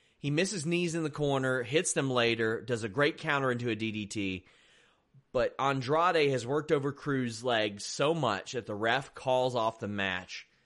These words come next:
Initially, before we get into the aftermath, how'd you feel about this? Because I don't think we're done here with these two.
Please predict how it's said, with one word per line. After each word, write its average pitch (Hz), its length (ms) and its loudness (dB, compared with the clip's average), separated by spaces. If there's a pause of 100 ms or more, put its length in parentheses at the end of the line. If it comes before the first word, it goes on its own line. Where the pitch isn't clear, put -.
(420)
Initially, 120 680 0
before 151 320 -2
we 156 100 0
get 143 160 2
into 139 160 2
the 120 200 2
aftermath, 107 800 -2 (380)
how'd 135 360 0
you 107 80 -2
feel 131 380 0
about 98 280 -2
this? 92 240 -6
Because 98 320 -10 (440)
I 143 160 6
don't 175 280 2
think 151 280 -2
we're 135 200 2
done 120 480 2
here 90 320 -6
with 85 220 -10
these 87 260 -8
two. 80 280 -12